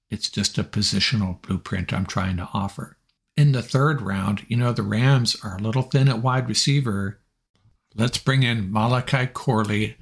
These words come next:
out of Western Kentucky, a yards after catch guy, really dynamic. He would fit this offense really well, I think. Now, I had the Rams moving up into the fourth round, giving up a few later picks, and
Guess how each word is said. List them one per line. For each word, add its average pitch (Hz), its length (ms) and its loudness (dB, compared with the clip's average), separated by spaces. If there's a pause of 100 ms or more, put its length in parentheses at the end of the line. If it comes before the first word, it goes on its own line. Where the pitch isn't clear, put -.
(440)
out 113 120 2
of 95 160 -4
Western 110 440 0
Kentucky, 101 760 -2 (840)
a 107 60 -6
yards 101 720 0
after 107 360 -2
catch - 480 -4
guy, 104 500 0 (240)
really 107 320 0
dynamic. 107 840 0 (100)
He - 180 -4
would 104 160 -2
fit - 220 -6
this - 180 -4
offense 101 500 -2
really 101 160 -2
well, 101 240 -2
I 95 120 -2
think. - 420 -4 (400)
Now, 95 140 -4
I 110 80 2
had 123 180 2
the 123 60 0
Rams 117 340 0
moving 113 300 0
up 107 160 -2
into 117 180 0
the - 120 -8
fourth - 520 -2
round, 110 500 2 (440)
giving 117 240 0
up 117 180 -2
a 113 60 -2
few 123 280 0
later 113 380 0
picks, - 680 -2
and 110 320 2